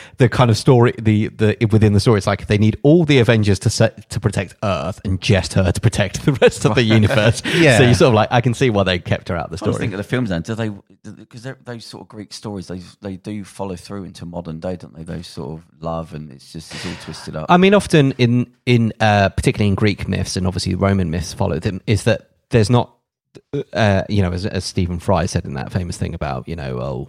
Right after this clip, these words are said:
Speaker 1: what I, you know, I don't believe in the Christian God
Speaker 2: Yeah.
Speaker 1: that does all these cruel things," but the, the Greek gods were very, could be very cruel.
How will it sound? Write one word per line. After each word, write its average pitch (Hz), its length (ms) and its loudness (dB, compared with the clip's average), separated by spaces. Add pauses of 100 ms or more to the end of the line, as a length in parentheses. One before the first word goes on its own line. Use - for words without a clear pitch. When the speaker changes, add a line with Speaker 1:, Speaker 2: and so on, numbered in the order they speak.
Speaker 1:
what - 200 -6
I, - 240 -8
you - 160 -12
know, - 120 -12
I 87 40 -8
don't 85 180 -8
believe 82 240 -14
in 78 60 -12
the - 80 -12
Christian - 400 -8
God 64 240 -6
Speaker 2:
Yeah. 78 60 -8
Speaker 1:
that 76 300 -8 (280)
does - 180 -6
all - 80 -16
these - 140 -12
cruel - 200 -4
things," - 240 -12
but - 180 -8
the, 101 140 -4 (480)
the 90 320 2 (800)
Greek 107 340 2
gods 95 300 0
were 95 60 2
very, 92 260 -2 (240)
could - 120 -2
be 92 80 -4
very 92 200 -6
cruel. 131 600 4